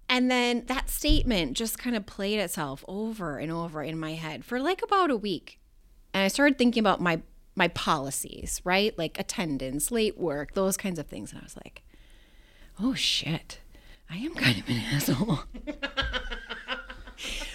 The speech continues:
But it went back to, like, the expectations of, again, the performance, like, what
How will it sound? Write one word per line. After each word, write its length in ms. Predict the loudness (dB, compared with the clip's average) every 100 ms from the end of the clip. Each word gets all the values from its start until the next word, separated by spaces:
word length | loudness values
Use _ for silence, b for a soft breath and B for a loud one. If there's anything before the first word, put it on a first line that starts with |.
| B B B B B
But 120 | 6
it 160 | 6 6
went 200 | 4 4
back 300 | 4 2 0
to, 100 | -2
like, 200 | -2 0
the 100 | -2
expectations 840 | -2 -2 0 0 0 -2 -4 -4
of, 260 | -4 -4 -2
again, 340 | -2 -2 -2
the 60 | -4
performance, 520 | -8 -6 -4 -6 -6
like, 140 | -8 -6
what 520 | -4 -4 -2 -4 -6